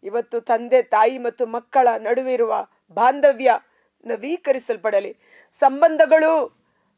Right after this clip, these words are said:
ಪವಿತ್ರಾತ್ಮರ ಕೃಪೆಯಲ್ಲಿ ದೃಢ-, ದೃಢವಾಗಲಿ. ಪವಿತ್ರಾತ್ಮರ ಪ್ರೀತಿ, ಶಾಂತಿ, ಸಮಾಧಾನ,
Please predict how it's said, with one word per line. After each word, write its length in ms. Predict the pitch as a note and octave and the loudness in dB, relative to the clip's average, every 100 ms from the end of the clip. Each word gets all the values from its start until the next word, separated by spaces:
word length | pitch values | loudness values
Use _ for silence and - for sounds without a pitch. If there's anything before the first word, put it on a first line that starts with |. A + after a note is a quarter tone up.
| _ _ | _ _
ಪವಿತ್ರಾತ್ಮರ 680 | G3+ A3 C#4+ C#4 C4+ C4 B3+ B3 _ | -6 -6 0 2 2 0 -2 -2 _
ಕೃಪೆಯಲ್ಲಿ 760 | D4 - D#4 C#4+ B3 - _ _ _ _ E3 | -12 -6 2 2 0 -12 _ _ _ _ -6
ದೃಢ-, 400 | D4+ E4 D#4 - | -2 0 0 0
ದೃಢವಾಗಲಿ. 680 | C4 E4 E4 C4+ A#3 G#3 - _ _ _ _ _ _ | 2 4 6 2 -2 -8 -18 _ _ _ _ _ _
ಪವಿತ್ರಾತ್ಮರ 680 | G#3+ A3 B3+ C#4 C4 C4 C4 | -2 -2 2 4 4 2 -2
ಪ್ರೀತಿ, 480 | - C4 C#4+ - C#4+ | -2 -6 -6 -6 -6
ಶಾಂತಿ, 440 | - B3+ C#4+ C#4+ | 0 0 0 -4
ಸಮಾಧಾನ, 540 | C#4 B3+ C4+ C#4+ C#4+ | 0 0 2 2 2